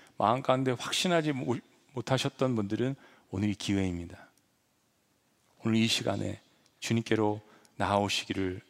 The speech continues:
축복합니다. 살아계신 주님을 여러분 삶 가운데 초청하는 것이, 그래서 주님께서 오늘 그리고 내일 과거의 삶도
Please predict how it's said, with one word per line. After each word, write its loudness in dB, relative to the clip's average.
축복합니다. -4
살아계신 2
주님을 -2
여러분 2
삶 -2
가운데 0
초청하는 -2
것이, -6
그래서 -2
주님께서 0
오늘 2
그리고 0
내일 4
과거의 4
삶도 -2